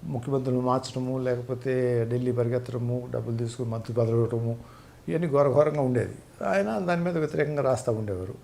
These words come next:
So భావాలు కలిసినాయి అనేటటువంటి ఉద్దేశంతోటి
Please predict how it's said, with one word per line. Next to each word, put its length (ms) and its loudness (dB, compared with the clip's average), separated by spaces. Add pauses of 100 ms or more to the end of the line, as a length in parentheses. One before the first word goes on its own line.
(240)
So 40 -4
భావాలు 380 2
కలిసినాయి 440 -4 (480)
అనేటటువంటి 840 2
ఉద్దేశంతోటి 760 -2